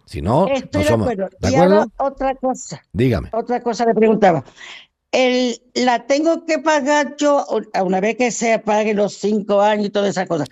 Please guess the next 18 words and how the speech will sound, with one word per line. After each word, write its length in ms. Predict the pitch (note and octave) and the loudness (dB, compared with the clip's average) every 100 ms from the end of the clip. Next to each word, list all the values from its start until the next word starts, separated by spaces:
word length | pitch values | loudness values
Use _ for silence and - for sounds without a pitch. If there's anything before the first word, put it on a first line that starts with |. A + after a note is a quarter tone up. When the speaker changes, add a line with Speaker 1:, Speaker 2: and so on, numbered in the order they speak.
| - | -8
Speaker 1:
Sí. 120 | - A3 | -2 0
Speaker 2:
Estoy 220 | - - | 0 -4
de 120 | F#3 | -2
acuerdo. 440 | G3 - E3+ B2+ C#3 - - - _ _ _ | -2 0 -2 -2 -6 -10 -20 -20 _ _ _
Mm, 240 | A#3+ B3 B3 | 2 2 2
pero 300 | B3 A#3+ A#3+ | 0 2 2
por 160 | A#3 A3+ | 2 2
haber 240 | A3+ C4 | 2 0
comprado 540 | C4+ D4+ C4 D4+ D4 C#4+ | 0 -2 2 2 2 0
yo 160 | D4 | 0
el 160 | C#4+ C#4 | 2 0
piso 440 | - C#4+ B3+ C#4+ | -2 -2 0 -2
en 100 | C4 | 0
estas 260 | C4 C4 C#4 | -2 -2 -6
condiciones 560 | - C4 A#3+ A#3+ C4 B3+ | -2 -2 0 0 0 2
en 60 | A#3+ | 2
la 60 | |
comunidad, 460 | B3 B3 A#3+ A#3+ | 0 0 2 2